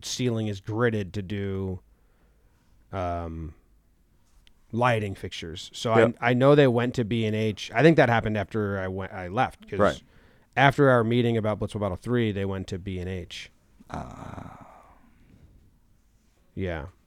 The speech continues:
Speaker 1: You know what I really wanna do, Maddie? Like, we don't have someone to help us out with this because we just don't have any operational people. But I have budget, but we, and it takes a while. I wanna get us our website.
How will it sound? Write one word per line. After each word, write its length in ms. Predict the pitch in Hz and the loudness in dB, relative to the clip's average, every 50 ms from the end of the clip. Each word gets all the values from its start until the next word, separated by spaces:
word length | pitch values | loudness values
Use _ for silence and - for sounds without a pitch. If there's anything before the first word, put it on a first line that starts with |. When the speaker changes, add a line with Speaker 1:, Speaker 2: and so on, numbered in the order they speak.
| _ _ _ _ _ _ _ _ _ _ - | _ _ _ _ _ _ _ _ _ _ 0
Speaker 1:
You 80 | 123 139 | 4 6
know 60 | 175 | 8
what 100 | 220 254 | 10 10
I 40 | 247 | 10
really 200 | 233 226 220 220 | 10 10 10 8
wanna 260 | 214 208 202 208 208 | 8 6 4 2 0
do, 140 | 175 190 196 190 | 0 0 0 2
Maddie? 220 | 196 190 190 185 | 2 2 2 2
Like, 120 | 160 127 | 2 2
we 120 | 104 127 131 | 2 4 4
don't 140 | 143 139 131 | 4 4 4
have 180 | 135 135 123 | 2 0 0
someone 280 | - - 131 127 127 117 | 0 0 0 2 2 0
to 140 | - 120 110 90 | 0 -4 -6 -4
help 220 | 90 104 110 107 - | -2 -2 -2 -2 -2
us 120 | 107 - | -2 -2
out 140 | 107 104 110 | 0 0 0
with 120 | 110 - | -2 0
this 200 | - 123 120 110 | 0 0 0 0
because 920 | - - 110 - - - 110 107 107 104 104 101 101 101 95 92 - - | -2 -8 -10 -8 -6 -4 -2 -2 0 0 -2 -2 -2 -4 -6 -8 -10 -10
we 80 | 98 92 | -10 -8
just 240 | 90 92 - - - | -8 -10 -12 -12 -8
don't 240 | 104 92 95 - - | -8 -6 -6 -6 -8
have 260 | - 98 95 98 85 95 | -8 -6 -6 -6 -6 -8
any 440 | - 98 98 98 98 95 95 92 92 | -8 -6 -6 -4 -4 -4 -6 -6 -8
operational 580 | 95 92 - 95 98 95 87 - 107 110 107 | -10 -8 -6 -6 -6 -6 -6 -6 -6 -6 -6
people. 420 | - - 113 113 127 135 135 139 - _ _ _ _ _ _ _ _ _ _ _ _ _ _ _ _ _ _ _ _ _ _ _ _ - | -4 -4 -6 -4 -2 -2 -2 -4 -6 _ _ _ _ _ _ _ _ _ _ _ _ _ _ _ _ _ _ _ _ _ _ _ _ -4
But 160 | - 113 110 107 | 2 2 4 4
I 360 | 101 98 95 95 95 95 - - | 4 0 0 -2 -2 -4 -6 -8
have 680 | - - 104 104 104 104 104 101 95 87 - - - _ _ _ _ _ _ _ _ _ _ _ _ _ _ _ _ _ _ _ _ _ _ _ _ _ _ _ _ _ _ _ _ _ _ _ _ _ _ _ _ _ _ _ _ _ _ _ _ - 117 - - | -8 -6 -2 0 0 2 0 0 -2 -4 -8 -16 -20 _ _ _ _ _ _ _ _ _ _ _ _ _ _ _ _ _ _ _ _ _ _ _ _ _ _ _ _ _ _ _ _ _ _ _ _ _ _ _ _ _ _ _ _ _ _ _ _ -20 -20 -12 -10
budget, 440 | 104 101 113 120 127 156 160 - | -8 -6 -4 -2 -2 -2 -2 -2
but 60 | - 113 | -2 -4
we, 80 | 110 107 87 | -4 -4 -4
and 120 | 107 113 | -4 -6
it 80 | 104 - | -6 -6
takes 320 | - - 107 107 - - | -6 -6 -6 -6 -4 -4
a 40 | 156 | -2
while. 200 | 151 151 165 170 | 0 0 0 0
I 100 | - 120 | 2 4
wanna 240 | 139 156 170 196 190 | 6 6 8 6 6
get 220 | 127 - 151 151 147 | 4 2 2 2 4
us 240 | 143 127 - - | 2 0 -2 -8
our 140 | - - 104 | -12 -10 -8
website. 560 | 101 92 101 127 143 - - - - - - | -6 -4 -2 -2 -2 -4 -6 -12 -14 -16 -18